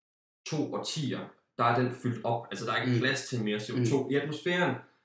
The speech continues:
Speaker 1: Og det er jo også det, man skal tænke på, når vi har baseret vores, øh, samfund på en vækstøkonomi, og det hele skal være, det skal vokse hele tiden for at kunne hænge sammen.
Speaker 2: Ja.
Speaker 1: Vi lever jo på en rund planet
Speaker 2: Mhm.
Speaker 1: i et uendeligt univers med begrænset plads og begrænsede ressourcer.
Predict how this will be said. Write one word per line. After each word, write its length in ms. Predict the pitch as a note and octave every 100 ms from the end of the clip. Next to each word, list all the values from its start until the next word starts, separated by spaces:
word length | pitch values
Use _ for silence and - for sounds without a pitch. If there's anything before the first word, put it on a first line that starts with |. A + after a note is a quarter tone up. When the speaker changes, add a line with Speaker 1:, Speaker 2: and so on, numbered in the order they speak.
| _ _ _
Speaker 1:
Og 60 | -
det 60 | B2
er 40 |
jo 60 | B2+
også 120 | B2+
det, 100 | C3+
man 100 | C3+
skal 160 | C3 -
tænke 240 | B2+ B2+
på, 100 | C3+
når 220 | A#2 G#2+
vi 60 | G#2+
har 100 | -
baseret 420 | A2 - C3 A2
vores, 320 | G#2 F2+ -
øh, 160 | G2 -
samfund 500 | - B2 A#2+ G#2 -
på 160 | G#2
en 140 | F#2+ G#2
vækstøkonomi, 760 | C3 - - G#2 - G#2+ A2+
og 80 | -
det 80 | A#2+
hele 140 | A#2+
skal 200 | A#2+ -
være, 220 | G2 G2+ -
det 80 |
skal 160 | - G2+
vokse 280 | C#3+ D#3+ A#2
hele 220 | A#2+ B2
tiden 360 | A#2+ C#3 G#2 G2+
for 80 |
at 80 | A2
kunne 100 | A#2
hænge 160 | G#2 -
sammen. 300 | B2+ G2+ G2+ G#2+
Speaker 2:
Ja. 100 | - - _ _
Speaker 1:
Vi 80 | G#2+
lever 180 | B2 D3
jo 200 | C3+ A#2+
på 60 |
en 60 | A2+ A2
rund 220 | C3+ B2+ - - _ _ _ _ _ _
planet 460 | A#2 A#2+ A#2 G2+ A#2
Speaker 2:
Mhm. 240 | A#2 A#2
Speaker 1:
i 160 | G#2+ G#2+
et 80 | A2
uendeligt 380 | A#2+ A#2+ G2
univers 340 | A2 G#2+ G#2 - - -
med 140 | G#2+ G2+
begrænset 680 | - B2+ B2 A#2+ G#2 G2+ - _
plads 560 | C#3 - - - - - _ _ _ _ -
og 60 | G#2
begrænsede 420 | - G#2 G#2 G2+
ressourcer. 500 | - G2+ - - -